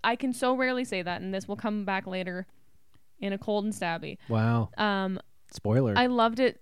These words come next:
Speaker 1: so much, and I felt so good about it, and I just followed up with my agent today to being like, "Hey, just wondering if you've heard back," and they haven't made any decisions yet. And I'm like, "I'm just gonna fucking," and then I just was like, "I need to look at pictures of gargoyles."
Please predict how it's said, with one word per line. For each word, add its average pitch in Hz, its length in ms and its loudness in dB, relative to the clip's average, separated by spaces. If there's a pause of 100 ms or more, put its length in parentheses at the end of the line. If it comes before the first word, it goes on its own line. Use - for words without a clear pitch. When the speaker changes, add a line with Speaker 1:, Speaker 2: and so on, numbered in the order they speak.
Speaker 1:
so 262 240 0
much, 262 200 2
and 220 120 0
I 214 60 0
felt - 260 -2
so 233 280 2
good 214 200 0
about 185 240 2
it, 180 260 -2
and 202 180 -4
I 190 300 -2 (260)
just 220 220 -8
followed 202 260 2
up 190 120 -2
with 202 80 -6
my 196 100 0
agent 185 320 -4
today 196 220 -2
to 190 60 -4
being 196 120 -4
like, 190 220 -4 (320)
"Hey, 311 120 -2
just 320 140 0
wondering 269 300 4
if 247 240 -4
you've 196 320 -4
heard 208 260 -2
back," 185 320 2
and 196 100 -2
they 190 60 0
haven't 208 240 -2
made 247 220 0
any 254 260 2
decisions 226 540 -2
yet. 208 240 0 (340)
And 233 100 0
I'm 240 80 0
like, 247 280 -2 (640)
"I'm 269 160 -6
just 440 160 -12
gonna 523 160 -2
fucking," 254 460 -6
and 240 160 2
then 247 80 2
I 262 160 2
just 262 200 -4
was 233 180 0
like, 220 160 -2
"I 302 100 -2
need 427 100 0
to 453 140 2
look 233 140 0
at - 100 -6
pictures - 320 -12
of 175 100 -10
gargoyles." 104 460 -4